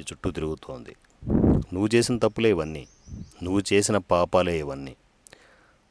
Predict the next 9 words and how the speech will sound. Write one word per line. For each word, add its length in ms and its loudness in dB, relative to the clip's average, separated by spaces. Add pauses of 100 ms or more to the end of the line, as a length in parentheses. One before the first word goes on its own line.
(800)
పాపాలు 500 8 (120)
పండితే 400 -2 (160)
వారణాసి 640 -2
సూర్య 260 -2 (120)
వస్తాడు. 400 -8 (1200)
గుర్తుపెట్టుకో, 580 -6 (1000)
మరలా 240 6 (100)
చెప్తున్నా 360 0
గుర్తుపెట్టుకో, 560 -2